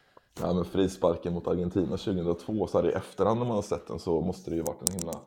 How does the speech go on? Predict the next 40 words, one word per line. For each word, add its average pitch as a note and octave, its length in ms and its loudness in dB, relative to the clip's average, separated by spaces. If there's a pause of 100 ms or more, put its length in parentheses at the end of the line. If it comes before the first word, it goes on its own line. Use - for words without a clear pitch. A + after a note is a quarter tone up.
(260)
masspsykos A2+ 920 -4
när F#2+ 80 -4
man, D#2+ 300 -6
alla E2 160 -4
såg G#2 380 -2
det E2+ 100 -2
målet. E2+ 400 -6
För F2+ 80 -8
jag F2+ 60 -2
var F2+ 80 -2
ju E2 180 -4
själv A2 340 -4
inte E2+ 300 -6
vid E2+ 320 -8
medvetande E2 680 -6
rent D#2+ 180 -4
fotbollsmässigt E2+ 640 -8
då. - 140 -10 (420)
Men, E2+ 380 -4
eh, D2+ 240 -4 (340)
hade F2+ 200 0
man D2+ 140 -4
sett - 340 -6
den - 340 -8
live D#2+ 500 -4
där D#2 260 -2
och E2 80 -6
då, F#2 240 -6
då C#2 140 -2
hade A2 180 -2
det F2+ 60 -4
ju A#1 120 -4
liksom - 200 -12
varit D#2 160 -6
så - 60 -8
här: - 120 -10 (880)
"Gud, F#2 440 -2
det D2 100 4
här", - 300 -2 (180)
typ. - 160 -8